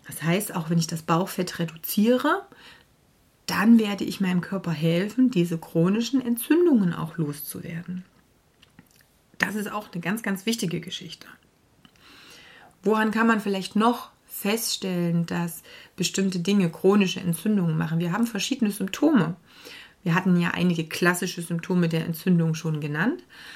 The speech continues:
aber gerade so dieses, ich habe keine Lust, mich zu bewegen,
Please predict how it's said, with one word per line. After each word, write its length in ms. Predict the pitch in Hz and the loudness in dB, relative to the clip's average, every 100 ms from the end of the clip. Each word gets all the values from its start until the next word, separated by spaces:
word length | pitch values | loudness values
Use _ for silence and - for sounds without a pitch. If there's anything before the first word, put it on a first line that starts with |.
| - - | -18 -8
aber 240 | 170 175 | -4 -4
gerade 360 | - - 247 220 | -2 -2 0 -2
so 180 | 202 | -2
dieses, 460 | 180 180 175 175 - | -2 0 -2 -4 -6
ich 180 | 196 170 | -12 -8
habe 160 | 208 208 | -8 -10
keine 260 | - 202 | -10 -6
Lust, 280 | 190 214 - | -4 -6 -4
mich 160 | 185 - | -4 -4
zu 140 | 185 | -6
bewegen, 600 | 180 170 180 190 160 165 | -2 0 0 2 0 0